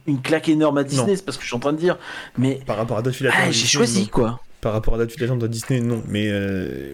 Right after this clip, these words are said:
Speaker 2: oui, c'est, la, la, l'intégration de trucs est, est beau-, est beaucoup plus, beaucoup plus fine qu'un écran qui est posé là, comme, euh, désolé de la, la comparaison, Flight Force, où on a l'écran qui est en face de nous, on voit les contours de l'écran, mais, euh, c'est juste, euh, parce que c'est un écran de briefing.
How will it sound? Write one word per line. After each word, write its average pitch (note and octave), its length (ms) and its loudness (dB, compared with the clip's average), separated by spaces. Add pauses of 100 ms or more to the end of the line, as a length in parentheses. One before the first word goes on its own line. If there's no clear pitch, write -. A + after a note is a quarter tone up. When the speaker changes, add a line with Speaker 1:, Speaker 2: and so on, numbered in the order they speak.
Speaker 2:
oui, B2+ 400 -2
c'est, - 260 -6
la, A#2+ 120 0
la, B2 220 -4
l'intégration B2+ 680 0
de A#2+ 120 0
trucs D#3 280 -2
est, A2+ 180 0
est A2+ 60 2
beau-, A2+ 200 -2
est B2 100 0
beaucoup A#2 300 -2
plus, B2 520 0
beaucoup A#2 260 -6
plus B2 160 -4
fine C#3+ 380 -2 (340)
qu'un A#2+ 180 2
écran D3 320 0
qui B2 200 0
est A2 40 2
posé A2 300 -2
là, C#3+ 160 0
comme, G#2 320 -2 (180)
euh, D#2 240 -8
désolé A2 360 -2
de G#2 80 -6
la, F2+ 160 -4
la F#2 60 -8
comparaison, A#2+ 520 -2
Flight A2+ 240 -2
Force, D3+ 360 -4
où B2 100 2 (160)
on A2+ 80 2
a G#2 60 2
l'écran A#2+ 240 0
qui C3 40 -2
est A#2+ 40 -4
en - 20 -4
face A2+ 140 0
de A2+ 80 -2
nous, D#3 200 0 (340)
on G#2+ 60 -2
voit B2+ 240 0
les B2 140 -2
contours - 260 -2
de G#2+ 80 2
l'écran, A#2 340 -2 (320)
mais, A#2+ 140 2
euh, G2+ 240 -4
c'est A#2 200 -2
juste, A#2 200 -4
euh, G2+ 100 -2
parce G#2 140 -8
que A2+ 80 -4
c'est A2 80 -2
un G#2 80 0
écran A#2+ 240 0
de A2+ 60 0
briefing. B2 480 -2